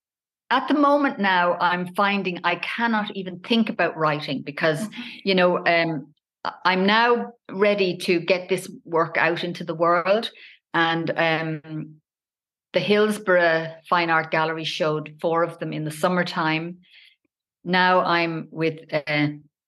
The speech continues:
Speaker 1: New Yin Art in Cork, which is great. And there's some other interest. And I do have, um, a show planned for the Limerick Museum in June.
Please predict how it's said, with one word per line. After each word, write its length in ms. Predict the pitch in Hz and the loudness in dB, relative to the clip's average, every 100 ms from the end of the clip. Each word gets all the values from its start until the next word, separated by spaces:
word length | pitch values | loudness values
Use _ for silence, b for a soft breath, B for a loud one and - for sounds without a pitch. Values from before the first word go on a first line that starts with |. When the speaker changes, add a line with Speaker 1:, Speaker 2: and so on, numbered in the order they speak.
| _ _ _ _ _ 180 | _ _ _ _ _ 0
Speaker 1:
New 180 | 175 170 | 0 2
Yin 320 | 165 160 156 | 2 0 0
Art 400 | 156 160 233 - | 2 2 0 -4
in 260 | - 160 156 | -8 -8 -6
Cork, 380 | - 165 208 - | 0 2 2 -2
which 180 | 190 165 | -6 -6
is 100 | 156 | -2
great. 400 | 160 185 202 - B B B B - | 2 2 0 -6 B B B B 0
And 380 | 165 165 160 - | 2 2 0 -2
there's 560 | 170 156 151 147 - - | 0 2 2 -4 -14 -4
some 260 | 170 156 - | -4 -4 0
other 280 | 185 196 190 | 2 2 2
interest. 600 | 170 165 - 170 165 - | 0 -4 -2 -2 -4 -6
And 160 | 170 170 | -2 0
I 240 | 165 151 147 | 0 0 0
do 240 | 202 208 | 0 2
have, 560 | 202 - 190 170 165 160 - | 0 -2 0 2 2 -2 -6
um, 320 | - 156 156 151 | -4 0 0 -2
a 40 | |
show 300 | 151 175 170 | -2 0 0
planned 460 | 170 190 175 175 156 | 0 0 0 0 -4
for 180 | 160 147 | -10 -6
the 120 | 160 | -2
Limerick 360 | 160 175 170 175 | 0 0 -2 -2
Museum 500 | 156 151 156 147 151 | -4 -2 0 0 0
in 640 | 151 151 147 147 143 143 135 | 2 4 4 2 -2 -6 -4
June. 460 | 175 160 127 113 | 0 2 0 -4